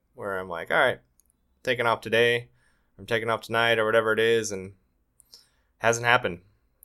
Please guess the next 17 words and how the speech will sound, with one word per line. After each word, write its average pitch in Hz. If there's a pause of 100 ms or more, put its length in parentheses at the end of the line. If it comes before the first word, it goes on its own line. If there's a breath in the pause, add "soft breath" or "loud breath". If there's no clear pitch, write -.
And 90
usually 120
when 117
you 113
have 110
a 104
string 127
of 123
those 120
days 120
together, 139 (680)
you're 110
having 95
a 90
good 95
time. 95 (720 soft breath)
So, 85